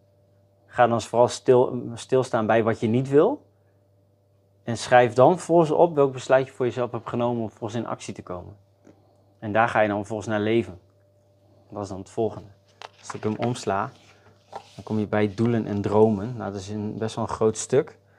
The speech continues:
Eh, maar uiteindelijk gaat het hier om, zeg maar, wat voor jou dan de big five for life is.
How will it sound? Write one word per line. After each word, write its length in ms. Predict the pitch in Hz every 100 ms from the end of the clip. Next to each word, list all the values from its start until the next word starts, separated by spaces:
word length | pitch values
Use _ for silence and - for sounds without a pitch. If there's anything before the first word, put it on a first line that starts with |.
| _ _ _ _ _ _ _
Eh, 180 | 135 113
maar 100 | 110
uiteindelijk 460 | 110 113 120 120
gaat 200 | - 117
het 120 | 113 101
hier 240 | 113 135
om, 140 | 123
zeg 220 | 120 120 -
maar, 260 | 113 117
wat 160 | 107 110
voor 140 | -
jou 220 | 110 110
dan 140 | 113 104
de 80 | 98
big 260 | 104 120 -
five 400 | 117 110 104 - _ _
for 340 | - 113 101 101
life 300 | 117 135 139
is. 280 | 196 -